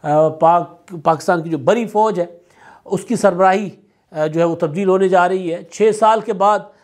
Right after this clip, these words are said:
कमर जावेद बाजवा साहब रिटायर हो रहे हैं, उन्होंने एक एक्सटेंशन ली थी। अ, ताल्लुक़ कोई नहीं है सियासत से इस मामले का,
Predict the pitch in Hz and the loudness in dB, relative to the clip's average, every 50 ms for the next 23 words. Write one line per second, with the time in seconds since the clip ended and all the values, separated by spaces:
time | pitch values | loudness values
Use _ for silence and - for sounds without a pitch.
0 | _ _ _ 185 180 190 185 165 180 170 180 170 156 165 160 160 175 160 - 170 | _ _ _ -6 -4 -4 -2 0 0 0 0 -2 -2 -4 -2 -2 -4 -4 -4 -4
1 | 160 143 143 147 143 - 202 220 220 208 202 202 196 190 190 196 185 165 156 156 | -6 -4 -6 -2 0 2 2 4 4 2 2 2 0 -2 -2 -4 -6 -8 -10 -8
2 | 160 165 156 143 156 143 - - 190 190 190 202 208 180 156 202 226 - - 208 | -8 -6 -8 -8 -8 -12 -8 -6 -6 -4 -2 0 0 0 0 -2 -2 -2 -4 -6
3 | 208 - - _ _ _ - - - - - - - - - - - - - - | -8 -8 -12 _ _ _ -20 -20 -20 -20 -20 -20 -18 -18 -16 -16 -16 -18 -2 0
4 | 175 180 196 202 196 - - - 208 240 269 294 294 - - 311 285 277 254 240 | 2 4 4 2 0 0 2 2 2 4 4 2 0 2 4 4 4 4 2 0
5 | 220 190 170 151 - 170 143 127 - 151 - - - 123 - - 131 113 110 107 | 0 0 -2 0 0 -2 -2 -2 -4 -8 -12 -10 -12 -12 -12 -12 -12 -12 -12 -14
6 | 101 98 95 - - | -14 -16 -18 -20 -20